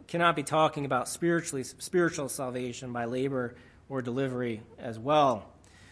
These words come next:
Because, of course, this runs into the problem of salvation by works, you know, um,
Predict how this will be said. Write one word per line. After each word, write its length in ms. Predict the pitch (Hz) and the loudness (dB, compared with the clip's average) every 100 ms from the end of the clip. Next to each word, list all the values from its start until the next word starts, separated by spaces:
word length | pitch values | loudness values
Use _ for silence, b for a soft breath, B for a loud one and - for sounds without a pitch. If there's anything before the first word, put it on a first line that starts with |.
| b - | b -12
Because, 300 | 139 147 131 | 0 0 0
of 80 | |
course, 240 | 120 170 160 | 2 2 4
this 220 | 170 151 | 0 0
runs 260 | 156 143 147 | 0 0 0
into 180 | 151 | -4
the 80 | 131 | -6
problem 440 | 120 147 139 139 127 | -2 0 0 0 -6
of 160 | 117 | -6
salvation 640 | - 156 127 147 143 - 117 | -4 -4 -2 -2 -2 -4 -6
by 180 | 110 | -6
works, 540 | 110 151 143 - - - - b b b - | 0 4 4 4 -8 -10 -18 b b b -8
you 140 | 139 | -4
know, 260 | 131 127 120 165 | -2 -2 -4 -8
um, 400 | 131 123 117 | -8 -6 -6